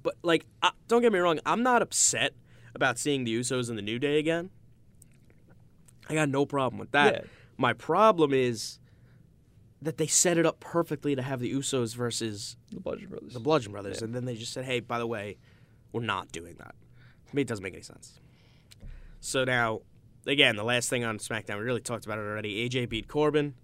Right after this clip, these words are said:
Speaker 1: Corbin laid out Sami and K O to close the show. This is just A J doing A J Styles things. He still looks great. He's the best guy in the, best wrestler in the world. Just let him do his thing.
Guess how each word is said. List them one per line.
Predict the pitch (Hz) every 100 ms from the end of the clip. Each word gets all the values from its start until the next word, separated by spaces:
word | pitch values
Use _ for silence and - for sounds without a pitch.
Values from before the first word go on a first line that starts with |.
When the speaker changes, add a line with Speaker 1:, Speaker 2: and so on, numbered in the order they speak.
| - - - -
Speaker 1:
Corbin | 143 131 120
laid | 113 117
out | 113 107 107
Sami | - 120 110 107
and | 104
K | 117
O | 110
to | 101
close | 113 107
the | 95
show. | - 131 127 123 120 - - - - - - - - - -
This | 156 151
is | 143
just | 139 135
A | 120
J | 113 110
doing | 110 110
A | 104
J | 95 95
Styles | - 104 92 -
things. | 113 104 104
He | -
still | 104 - 113
looks | 107 107
great. | 110 104 95
He's | 104
the | 95
best | - 104
guy | - 104
in | 98
the, | 95 -
best | 156 139
wrestler | 131 113
in | 101
the | 92
world. | 101 101 98 - - - - - - - - - - - - -
Just | - 120
let | 123 104
him | 98
do | 98 92
his | -
thing. | 85 76